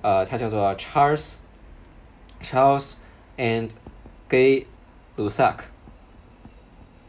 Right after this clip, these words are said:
叫做查尔斯还有盖吕萨克定律。他说什么呢？他说当 P 等于 constant，当压强是恒定的时候，大家说压强是恒定，我们怎么来控制？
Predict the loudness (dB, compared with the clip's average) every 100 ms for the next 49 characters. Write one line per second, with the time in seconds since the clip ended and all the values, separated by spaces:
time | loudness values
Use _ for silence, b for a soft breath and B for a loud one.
0 | -6 0 2 2 2 0 6 6 6 0
1 | 0 0 0 0 4 6 6 2 -4 -4
2 | -2 -2 -2 -2 -6 -2 -2 -4 B B
3 | B -2 -2 -2 -4 -4 -4 -6 B B
4 | -4 2 2 4 2 0 -6 -2 0 0
5 | -4 -12 -8 -8 -8 -6 -2 -2 -2 0
6 | 2 2 -2 -6 -4 -6 -6 -10 -10 -10
7 | -14 -16 -16 B B B B 2 4 6
8 | 4 6 6 4 0 0 -2 -4 -2 -2
9 | -2 -6 -8 -8 -8 -6 -6 -6 -10